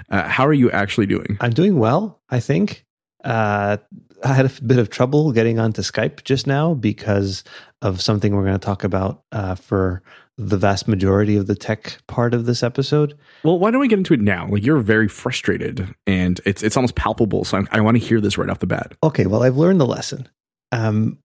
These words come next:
Speaker 2: when somebody usually offers tech support for most people for most software-based issues, now, anything hardware-based, I don't really touch.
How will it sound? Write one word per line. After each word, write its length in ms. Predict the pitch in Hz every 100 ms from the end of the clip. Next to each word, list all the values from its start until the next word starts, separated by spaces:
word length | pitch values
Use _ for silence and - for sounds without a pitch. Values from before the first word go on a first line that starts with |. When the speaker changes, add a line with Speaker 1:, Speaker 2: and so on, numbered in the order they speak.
| _
Speaker 2:
when 600 | 147 165 147 147 156 135
somebody 360 | - 180 190 196
usually 460 | 156 131 139 131
offers 320 | 120 123 127
tech 200 | - 120 -
support 380 | 135 - 123
for 120 | - 107
most 260 | 107 110
people 320 | - 113 123
for 420 | 113 107 95 90 _
most 560 | - 101 101 95 - -
software-based 880 | - 107 101 - 110 101 101 95 -
issues, 360 | 101 117 107
now, 260 | 101 95 92 - - -
anything 300 | 143 185 147
hardware-based, 720 | 120 123 131 131 127 127 127
I 80 | 107
don't 120 | 101
really 200 | - -
touch. 360 | - - - -